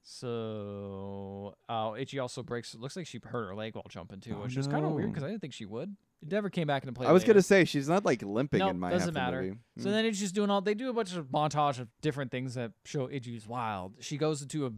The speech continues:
Speaker 1: beehive to get honey, Winnie the Pooh style, like, just a hole. Just
Speaker 2: <laughs>
Speaker 1: sticks her hand in there,
Speaker 2: That's cool.
Speaker 1: grabs a honeycomb out, sticks it in a jar, and I'm like, "You would definitely get stung."
Speaker 2: <laughs> Did you see any bees?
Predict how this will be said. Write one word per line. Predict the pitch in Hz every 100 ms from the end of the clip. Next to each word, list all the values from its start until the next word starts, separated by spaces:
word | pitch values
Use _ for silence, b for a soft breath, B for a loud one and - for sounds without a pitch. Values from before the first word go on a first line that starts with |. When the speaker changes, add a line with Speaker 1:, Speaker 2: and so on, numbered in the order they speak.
| - -
Speaker 1:
beehive | 160 147 143 131
to |
get | 135 123
honey, | 120 156 156 156 143
Winnie | 160 135
the |
Pooh | - 147
style, | 143 147 143
like, | 123
just | - 170
a | 123
hole. | 131 127
Just | - 147
Speaker 2:
<laughs> | -
Speaker 1:
sticks | 240 -
her | 180
hand | 160 160
in | 156
there, | 151 147 147 b
Speaker 2:
That's | - 110
cool. | - 185
Speaker 1:
grabs | 190 180
a | 151
honeycomb | 156 151 160 139 135
out, | 131 123
sticks | - 143
it | 135
in |
a | 120
jar, | 113 117 107
and |
I'm | 117
like, | 123 110
"You | 160
would | 147 104
definitely | 110 - 95
get | 87
stung." | - - 82 85 -
Speaker 2:
<laughs> |
Did | - - - - - 554 587 622 494 - _ _ - 185
you |
see | 180
any | 240 208
bees? | 220 320 381 -